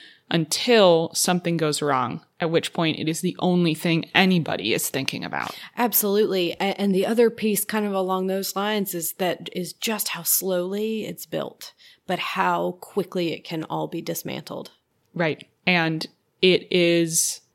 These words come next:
Speaker 1: nearly impossible to move through the world without trusting anybody, in that even if you are just walking down the street, you are trusting the people around you to not do something bad to you. But if you want to build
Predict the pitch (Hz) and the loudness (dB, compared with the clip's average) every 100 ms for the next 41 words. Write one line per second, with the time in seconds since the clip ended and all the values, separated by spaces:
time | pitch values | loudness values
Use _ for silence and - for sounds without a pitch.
0 | _ 202 214 226 202 190 190 185 196 196 | _ 6 8 8 6 4 2 2 2 4
1 | 208 208 185 175 170 - 170 165 165 170 | 2 4 2 2 0 -2 -2 2 4 4
2 | 175 170 175 160 - - 165 - 175 180 | 4 2 2 0 0 -2 -2 2 2 0
3 | 185 - _ _ _ - 185 208 269 320 | -2 -6 _ _ _ 4 4 6 6 4
4 | 415 - _ _ - 180 175 165 160 - | 0 -4 _ _ 0 4 6 6 4 2
5 | 185 190 180 175 180 175 165 160 160 165 | 2 4 2 2 4 6 8 8 8 6
6 | - - - 175 175 170 156 175 170 165 | 2 -6 -6 -2 2 2 4 2 2 2
7 | 160 - 170 220 - 170 156 151 156 156 | 0 0 2 0 0 2 2 2 0 2
8 | 160 165 147 170 160 156 147 147 156 175 | 0 0 -2 -2 0 2 2 0 0 -2
9 | 170 165 156 151 147 - _ _ _ - | -2 -2 2 2 0 -4 _ _ _ -6
10 | 170 165 165 165 156 147 160 190 202 262 | -2 0 0 0 4 4 2 2 2 2
11 | - _ _ - 170 165 151 - _ _ | -2 _ _ -6 2 4 4 0 _ _
12 | _ 143 185 180 170 170 170 170 | _ -2 2 4 2 2 4 4